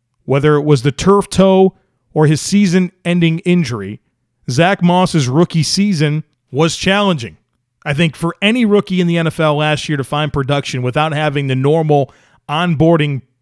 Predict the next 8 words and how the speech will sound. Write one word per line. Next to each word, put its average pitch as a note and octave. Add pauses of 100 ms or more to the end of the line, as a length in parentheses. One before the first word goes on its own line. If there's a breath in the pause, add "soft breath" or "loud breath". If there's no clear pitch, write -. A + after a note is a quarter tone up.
process E3
was B2+
difficult, C#3 (1200)
but D#3+ (160)
Moss D#3+
did D#3
that D3+
while C#3